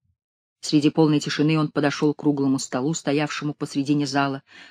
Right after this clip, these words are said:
схватил таблички, на которых были записаны жалобы Мельваса,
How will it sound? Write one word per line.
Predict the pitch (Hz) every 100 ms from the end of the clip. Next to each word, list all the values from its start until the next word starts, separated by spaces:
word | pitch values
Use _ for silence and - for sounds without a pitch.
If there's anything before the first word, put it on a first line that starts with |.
| -
схватил | - 160 170 202 185
таблички, | 185 165 185 - 185
на | 175
которых | 170 180 170
были | 165 165
записаны | 156 175 170 170 151
жалобы | 160 151 147
Мельваса, | 151 175 175 175 175